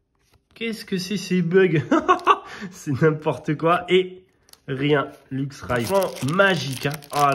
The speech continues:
je me régale d'ouvrir tout ça. Je sais pas si vous kiffez, mais envoyez des petits pouces bleus. Dites-moi en commentaire si vous voulez voir autre chose sur la chaîne. Allez, let's go !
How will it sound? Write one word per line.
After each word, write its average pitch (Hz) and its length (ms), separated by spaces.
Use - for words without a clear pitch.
je 117 200
me 139 180
régale 170 720
d'ouvrir 156 380
tout 160 140
ça. 160 340
Je 127 120
sais 131 160
pas 190 220
si 180 180
vous 175 140
kiffez, 180 420
mais 151 200
envoyez 175 440
des 170 100
petits - 200
pouces 175 260
bleus. 175 560
Dites-moi 160 420
en 165 60
commentaire 170 600
si 156 160
vous 143 80
voulez 147 140
voir 147 320
autre 180 160
chose 180 220
sur 170 160
la 165 100
chaîne. 180 380
Allez, 185 220
let's 185 220
go ! 214 320